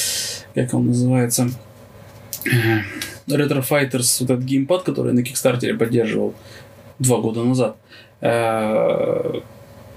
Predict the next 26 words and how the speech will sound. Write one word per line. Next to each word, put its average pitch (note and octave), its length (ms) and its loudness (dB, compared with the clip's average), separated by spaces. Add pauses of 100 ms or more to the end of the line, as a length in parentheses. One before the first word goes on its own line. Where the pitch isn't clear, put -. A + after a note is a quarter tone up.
(240)
плюс C#3 280 0
собрал B2+ 640 0
вот A#2+ 260 -4
эту, A2 500 -4 (100)
ну, A#2+ 340 0
эмулятор B2 500 2
си - 160 0
ди-рома, C#3+ 380 0
который A#2 320 -2
мне A2 100 2
позволяет A#2 520 0
играть A#2 280 0
с - 220 0
эс A2 360 0
дэ-карты. - 480 -2 (380)
И C3 340 2
с - 80 -6
сыном C#3 420 0
сел B2+ 320 0
проходить B2 520 -2
игры B2 200 2
на A#2 120 2
Dreamcast, B2+ 480 0
как, B2 260 -2
как, B2 140 -6
как B2 220 0